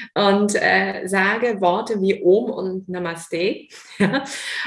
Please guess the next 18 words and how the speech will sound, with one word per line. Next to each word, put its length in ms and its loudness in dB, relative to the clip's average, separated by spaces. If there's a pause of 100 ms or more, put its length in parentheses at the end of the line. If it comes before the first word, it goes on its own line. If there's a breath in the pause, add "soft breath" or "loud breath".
(140 loud breath)
Und 340 2
das 140 6
andere 440 2
ist 160 -6
auch, 220 -4
wenn 160 -2
ich 180 -6
schon 160 -6
länger 380 -2
in 160 -2
diesem 300 -2
Business 420 -4
bin, 240 2
mir 100 2
nochmal 360 -2
bewusst 440 -2
zu 160 0
werden, 440 0